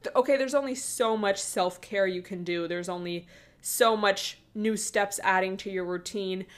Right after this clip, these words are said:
and I kind of feel like sometimes I was creating too much of a self-protective bubble where, like, I kind of was in control of everything because I was just basically doing everything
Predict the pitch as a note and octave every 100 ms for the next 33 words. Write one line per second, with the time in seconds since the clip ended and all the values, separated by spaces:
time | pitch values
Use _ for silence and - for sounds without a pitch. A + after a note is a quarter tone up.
0 | - - - G#3 G3+ G3+ B3+ B3+ B3+ C4
1 | A#3+ A3 - A3 A3 G#3+ G3 G3 - -
2 | _ _ _ _ _ - - A3 A3+ -
3 | A#3+ A3 G#3+ G#3+ - C4+ A#3 G#3 G#3 F#3+
4 | F#3 F#3 F3+ - G3 - F3 F3+ E3+ D3+
5 | D#3+ D#3+ G3 G#3+ F3+ E3+ D#3+ D#3 E3 -
6 | _ - _ _ _ _ _ _ _ _
7 | G#3+ G#3 A3+ A3+ G#3 - G3+ G3 F3+ -
8 | E3+ E3 A3+ A#3 C#4+ C#4+ D#4 D#4 D#4 A#3
9 | F#3+ G3+ F3+ F3 F3 _ - F#3 - _
10 | F#3 F3+ F#3 F3+ D3 E3+ E3+ E3 E3+ F3
11 | E3+ E3+